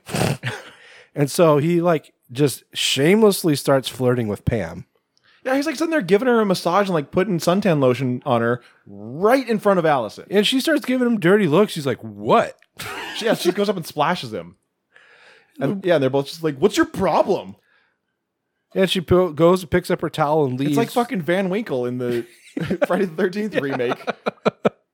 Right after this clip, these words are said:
Speaker 2: Been with this guy? Fucking all over the woods?
Speaker 1: Dude, you haven't watched Fubar, have you?
Speaker 2: No.
Speaker 1: Uh, he's in that. He's, he's just classic. Classic Van Winkle.
Speaker 2: Classic Van Winkle.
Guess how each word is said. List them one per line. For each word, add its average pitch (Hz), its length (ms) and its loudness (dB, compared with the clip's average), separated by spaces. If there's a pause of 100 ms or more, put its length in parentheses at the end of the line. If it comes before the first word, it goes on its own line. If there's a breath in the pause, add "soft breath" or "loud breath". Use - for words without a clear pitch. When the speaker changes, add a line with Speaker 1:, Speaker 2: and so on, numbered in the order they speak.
(1400 loud breath)
Speaker 2:
Been 254 100 4
with 214 120 4
this 240 160 0
guy? 269 340 2 (240)
Fucking 254 540 -2
all 220 180 6
over 226 140 6
the 208 100 4
woods? 226 540 4 (1120 loud breath)
Speaker 1:
Dude, 143 320 -2
you 147 140 2
haven't 127 180 2
watched 107 340 -6
Fubar, 98 340 -2
have 101 140 -2
you? 98 140 -6 (160)
Speaker 2:
No. 98 420 -14
Speaker 1:
Uh, 104 220 0
he's 107 200 0
in 110 140 0
that. 117 300 2 (160)
He's, - 420 -8
he's 90 240 -12
just - 240 -18
classic. - 480 -10 (180)
Classic 107 500 -2
Van 98 200 -4
Winkle. 90 240 -8
Speaker 2:
Classic - 220 -8
Van - 180 -8
Winkle. - 400 -2